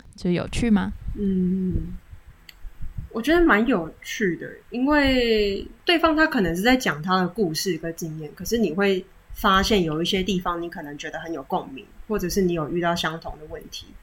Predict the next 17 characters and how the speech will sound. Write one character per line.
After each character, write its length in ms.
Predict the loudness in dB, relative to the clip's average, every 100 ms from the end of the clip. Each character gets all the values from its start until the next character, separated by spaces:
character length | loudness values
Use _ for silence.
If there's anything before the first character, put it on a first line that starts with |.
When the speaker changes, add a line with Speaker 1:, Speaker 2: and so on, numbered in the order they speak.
| -20 -20 -20 -14
Speaker 2:
可 120 | -4 0
是 280 | 2 0 -2 -12 -12 -10 -16 -20 -18 -10 -8 -8 -12 -6 2
我 160 | 2
们 200 | 4 0
却 220 | 2 2
在 160 | 4 4
用 180 | 4 2
不 140 | 0
同 160 | -4 -4
的 100 | -4
方 200 | -4 -4
式 100 | -8
去 140 | -8
解 200 | -6 -6
决 200 | -6 -8
跟 120 | -8
面 240 | -6 -4